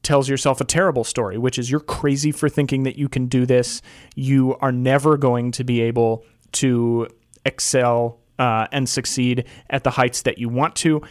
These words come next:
And when there's a small crowd, they don't feel like they have permission to laugh because there's no one else in the room, so they're not sure if they're having the right response. The ability to, in those circumstances, still reach out and make a connection with the, say,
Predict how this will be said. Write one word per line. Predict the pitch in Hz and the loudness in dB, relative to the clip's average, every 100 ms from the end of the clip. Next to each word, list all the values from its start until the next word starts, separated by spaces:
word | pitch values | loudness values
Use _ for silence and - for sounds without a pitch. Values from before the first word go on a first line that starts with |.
| - - | -20 -6
And | 143 | -2
when | 135 143 | 0 2
there's | 131 120 | 2 0
a | |
small | 120 - 143 139 151 156 151 151 _ | -4 -2 2 4 4 4 0 -4 _
crowd, | - 135 113 107 127 - | -2 0 2 0 -2 -4
they | 139 | -2
don't | 131 | 0
feel | 127 | 0
like | 131 | 0
they | 123 | 2
have | 120 - | 0 -2
permission | - 127 139 - 143 135 | -6 -2 -2 0 -2 -2
to | 131 | -2
laugh | 127 131 127 127 - - - - - | 0 0 0 -2 -8 -18 -20 -20 -6
because | 127 - 117 - | -4 0 0 0
there's | 127 123 | 0 0
no | 127 | 0
one | 123 123 | 0 0
else | 127 | -2
in | 123 | -4
the | 120 | 0
room, | 156 165 | 2 0
so | 151 127 | -2 -2
they're | 120 | 0
not | 123 | -2
sure | - 127 | 0 -2
if | 120 | 2
they're | 127 | 0
having | - 127 127 | 0 -2 -2
the | 127 | 0
right | 123 110 | -2 -2
response. | 120 - - 156 151 - - - - - _ - | -4 0 2 2 0 -4 -6 -14 -20 -20 _ -4
The | 135 170 | 4 4
ability | 147 175 226 185 151 | 6 4 4 4 0
to, | 139 - 151 135 - | -4 2 4 4 -2
in | 151 123 | -2 2
those | 127 139 - | 4 4 2
circumstances, | 160 160 180 - 180 185 220 226 - - - _ | -2 0 -2 0 0 0 0 0 -4 -12 -20 _
still | - - - - 170 208 190 139 | -2 0 0 2 4 6 4 2
reach | 127 120 - | 0 -2 2
out | 117 113 | 2 2
and | - 139 | 0 0
make | 135 135 | 0 0
a | |
connection | 135 131 120 - 123 | -2 0 0 -2 -2
with | 120 | -2
the, | 127 | -2
say, | - 123 | -2 -2